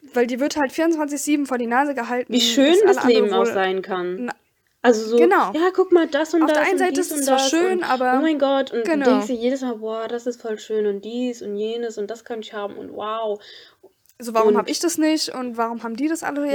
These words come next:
Speaker 2: Ja.
Speaker 1: schon und so? Und dann, dann machst du dir halt auch so Vorwürfe irgendwie. Also, ähm, ich weiß, darüber redet fast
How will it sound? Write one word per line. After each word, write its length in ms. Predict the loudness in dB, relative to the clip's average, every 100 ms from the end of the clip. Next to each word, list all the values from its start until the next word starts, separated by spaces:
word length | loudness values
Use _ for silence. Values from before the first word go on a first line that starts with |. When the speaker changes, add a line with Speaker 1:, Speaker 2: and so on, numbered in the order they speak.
| 2
Speaker 2:
Ja. 40 |
Speaker 1:
schon 220 | 2 -2 -6
und 100 | -2
so? 160 | -2 -2 -10 -20 -16
Und 140 | -4 2
dann, 260 | 2 2 -6
dann 280 | -6 -6 -2
machst 200 | -4 -4
du 60 | -4
dir 140 | -2
halt 100 | -2
auch 80 | -4
so 100 | -8
Vorwürfe 580 | -6 -2 0 0 -2 -6
irgendwie. 420 | -6 -6 -2 0
Also, 240 | 0 -2 -4 -16 -20 -8
ähm, 320 | -4 -4 -6
ich 140 | -6
weiß, 220 | -2 0 0
darüber 500 | -2 -2 0 0 -2
redet 300 | -2 -2 -4
fast 420 | -4 -6 -6